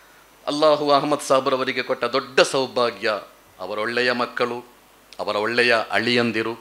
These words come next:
ಅಲ್ಲಾಹು ಸುಬ್ಹಾನಹು ವ ತಆಲಾ ಎ ಕೆ ಸಂಸ್ಥೆಯನ್ನು ಇನ್ನಷ್ಟು ಬೆಳೆಸಲಿ.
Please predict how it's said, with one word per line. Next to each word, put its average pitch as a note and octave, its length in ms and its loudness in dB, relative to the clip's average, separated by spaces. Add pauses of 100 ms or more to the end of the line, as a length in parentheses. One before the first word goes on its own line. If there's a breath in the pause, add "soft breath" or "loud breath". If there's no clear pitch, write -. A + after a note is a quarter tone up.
(560 loud breath)
ಅಲ್ಲಾಹು B2+ 360 2
ಸುಬ್ಹಾನಹು A2+ 640 -4
ವ G#2+ 80 0
ತಆಲಾ G2+ 720 -2 (680)
ಎ A#2 180 0
ಕೆ A#2 460 -2
ಸಂಸ್ಥೆಯನ್ನು A2+ 1000 -4
ಇನ್ನಷ್ಟು B2 420 -2
ಬೆಳೆಸಲಿ. G#2+ 720 -2